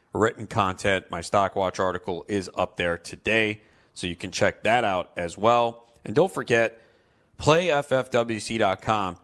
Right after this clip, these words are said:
You know, don't sit there and in week one say, "Man, I should have hopped in one of those drafts." Time is running out. So head on over there.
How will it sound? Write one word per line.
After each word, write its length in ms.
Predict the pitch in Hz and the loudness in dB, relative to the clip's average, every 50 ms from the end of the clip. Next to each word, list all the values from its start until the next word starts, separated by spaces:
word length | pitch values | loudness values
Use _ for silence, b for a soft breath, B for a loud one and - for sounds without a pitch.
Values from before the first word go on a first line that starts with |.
| _ _ _ | _ _ _
You 80 | - | -2
know, 100 | 104 107 | -2 0
don't 340 | 107 104 - 190 233 247 220 | 2 2 2 2 0 -2 -6
sit 340 | - - - - 143 - - | -8 -4 0 0 0 0 0
there 380 | 107 104 104 98 92 92 87 - _ _ _ | 0 0 2 2 0 -2 -4 -6 _ _ _
and 300 | - 104 107 104 101 101 | -4 -2 -2 -2 -2 -2
in 160 | 104 101 98 | -2 -2 -2
week 200 | 104 120 120 117 | -2 -4 -4 -4
one 260 | - 113 107 98 98 95 | -2 -2 0 0 -2 -2
say, 360 | - - 98 92 87 82 82 - _ - | -2 -2 0 0 0 -2 -6 -10 _ -10
"Man, 500 | 101 98 101 104 104 101 101 95 98 - _ | -6 -4 -2 0 0 0 -2 -4 -6 -8 _
I 80 | - 98 | -8 -8
should 240 | - - - 120 107 | -6 -4 -2 0 0
have 140 | 101 98 | -2 -2
hopped 320 | 92 - 98 95 92 - - | -2 -4 -4 -4 -4 -4 -4
in 100 | 98 92 | -4 -2
one 160 | 87 90 87 | -2 -4 -4
of 60 | 85 | -2
those 260 | 85 85 85 82 82 | -4 -4 -4 -6 -8
drafts." 460 | - 92 87 87 80 78 - - - b b b b b b b - - - | -6 -4 -2 -2 -4 -4 -8 -14 -18 b b b b b b b -18 -8 -2
Time 220 | - 131 135 156 165 | 2 2 2 2 0
is 100 | 143 120 | -4 -4
running 300 | 120 117 113 110 101 101 | -2 -2 -2 -2 -2 -2
out. 300 | 101 90 73 69 - _ _ _ _ _ _ _ | -2 -2 -4 -6 -12 _ _ _ _ _ _ _
So 120 | - - | -6 -4
head 220 | 95 104 - 123 139 | -2 0 0 0 0
on 160 | 143 143 135 | 0 -2 -2
over 240 | 120 123 117 110 107 | -2 -2 -2 -2 0
there. 340 | 104 98 95 92 92 98 | 0 0 0 0 -2 -4